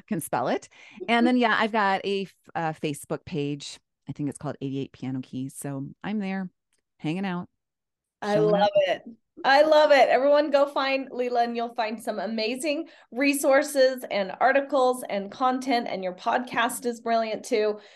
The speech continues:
Speaker 2: So thank you so much for, for coming online. I so appreciate you hanging out with me this morning, and I loved hearing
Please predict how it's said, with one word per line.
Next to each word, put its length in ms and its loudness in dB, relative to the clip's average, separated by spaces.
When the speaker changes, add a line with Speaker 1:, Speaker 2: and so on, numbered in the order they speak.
Speaker 2:
So 220 0
thank 280 2
you 140 2
so 240 4
much 420 0
for, 380 -2
for 80 -10
coming 360 -2
online. 680 -2
I 100 -2
so 380 4
appreciate 880 -2
you 160 0
hanging 300 2
out 160 2
with 140 2
me 160 0
this 240 -4
morning, 600 -4
and 280 0
I 120 0
loved 520 2
hearing 640 -4